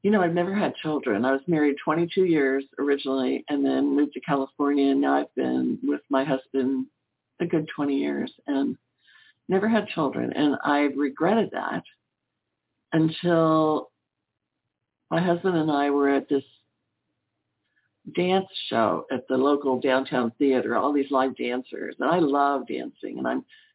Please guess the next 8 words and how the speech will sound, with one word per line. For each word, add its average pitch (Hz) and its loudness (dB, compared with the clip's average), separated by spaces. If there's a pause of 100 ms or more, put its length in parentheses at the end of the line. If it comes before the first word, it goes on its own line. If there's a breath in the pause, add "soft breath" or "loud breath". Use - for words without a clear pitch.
(140)
sitting 254 4
there 160 2
watching 180 0
these 151 2
great 208 0
dancers 175 0
feeling 185 2
depressed. 240 -2